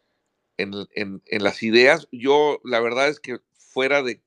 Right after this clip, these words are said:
de lo del tema del aborto, en todo lo demás soy muy libertario y tengo, estoy salpicado de conservadurismo con el tema del aborto. Fuera de ahí, yo no creo en la imposición de una moral colectiva. Yo creo que,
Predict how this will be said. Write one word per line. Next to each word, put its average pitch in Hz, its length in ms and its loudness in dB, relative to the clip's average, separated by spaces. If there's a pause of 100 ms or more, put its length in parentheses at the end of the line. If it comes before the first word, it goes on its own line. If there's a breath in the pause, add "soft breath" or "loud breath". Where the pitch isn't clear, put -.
(120)
de 104 140 -8
lo 101 180 -10
del 98 180 -10
tema 120 280 -4
del 107 180 -4
aborto, 123 640 -4 (460)
en 101 160 -16
todo 143 140 0
lo 147 80 2
demás 135 240 -2
soy 139 160 0
muy 143 180 -8
libertario 143 800 -4 (880)
y 127 160 -10 (160)
tengo, 143 300 0
estoy 147 200 0
salpicado 147 600 0
de 139 60 0
conservadurismo 135 880 -8
con 104 180 -12
el 95 120 -20
tema 90 260 -16
del 90 160 -14
aborto. 113 500 -4 (440)
Fuera 123 320 2
de 135 80 2
ahí, 120 640 -6 (160)
yo 113 220 0
no 127 140 -4
creo 120 180 2
en 123 80 -2
la 117 60 -4
imposición 107 640 -4
de 110 60 -8
una 107 120 -4
moral 98 300 -6
colectiva. 127 680 -6 (600)
Yo 104 240 -6
creo 117 280 0
que, 104 340 -8